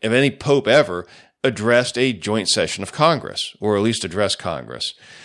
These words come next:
And, and that was a pretty big deal. And, and so here's Ted Cruz writing this, this, uh, really pretty glowing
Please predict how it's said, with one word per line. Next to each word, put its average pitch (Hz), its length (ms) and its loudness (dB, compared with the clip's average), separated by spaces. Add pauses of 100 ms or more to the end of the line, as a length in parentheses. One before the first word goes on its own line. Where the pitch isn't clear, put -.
(460)
And, 120 640 2 (140)
and 123 160 2
that 170 140 4
was 247 120 -2
a 226 60 -4
pretty 214 240 -4
big 151 280 -2
deal. 95 500 -4
And, 123 280 2
and 117 220 0
so 135 160 2
here's 233 220 -2
Ted 185 300 -2
Cruz 95 440 -4
writing 107 480 2
this, 90 400 -4 (460)
this, 104 320 -2
uh, 95 480 2
really 196 260 0
pretty 170 260 -6
glowing 98 800 -2